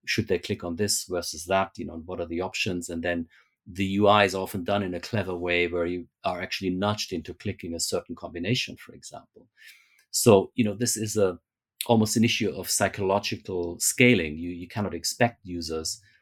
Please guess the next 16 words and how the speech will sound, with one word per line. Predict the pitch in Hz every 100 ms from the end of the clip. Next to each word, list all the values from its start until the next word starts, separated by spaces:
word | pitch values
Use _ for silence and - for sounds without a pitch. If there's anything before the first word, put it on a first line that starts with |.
| _ _ -
to | 107
interact | 95 101 101 107 -
with | 90
all | 92 87
these | 90 85 87
regulatory | 98 110 95 - 95 85 85 82 _
cross | - 123 117 - -
checkpoints, | 123 - - 87 73 73 - - _ _ - -
uh, | 87
because | 82 95 107 92
it's | 95
actually | 95 - 98
impairing | 87 - 131 131 85 80 85 _ _ _ _ -
our | 98 95
own | 110 113
experience | 92 - 131 123 87 80 80 -